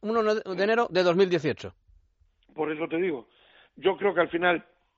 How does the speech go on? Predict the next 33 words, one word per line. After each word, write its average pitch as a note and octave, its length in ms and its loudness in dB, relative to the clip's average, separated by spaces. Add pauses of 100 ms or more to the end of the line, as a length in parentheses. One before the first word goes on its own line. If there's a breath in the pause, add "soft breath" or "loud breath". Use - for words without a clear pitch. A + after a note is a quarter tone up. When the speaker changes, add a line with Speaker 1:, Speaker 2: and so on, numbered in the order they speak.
(120)
Speaker 2:
creo F3+ 300 2
que C3 100 -8
se C3 100 -8
van C3+ 160 -6
a D3 40 -6
entender, E3+ 500 -6 (640)
pero E3 260 0
creo F3 180 -2
que F#3 120 -2
el E3+ 120 0
Barça D#3+ 360 0
no, D#3+ 120 -4
no, D#3+ 300 -4
no, D3+ 360 -8 (440 soft breath)
eh, D3 300 -8
con C#3+ 160 -14
un D3 60 -6
jugador D#3+ 320 -2
como D3 240 -6
Leo, D#3 300 -4 (340 soft breath)
esto D#3 260 -8
tendría C#3+ 300 -6
que C#3+ 80 -6
estar, D3 260 -4 (1040)
eh, A3 380 -12
más E3 280 -14
que E3+ 120 -2
cerrado D#3+ 420 -2
y F3 60 2
hace C#3+ 180 -8
mucho D3 240 -10
tiempo, D3 360 -6
pero A3+ 260 -4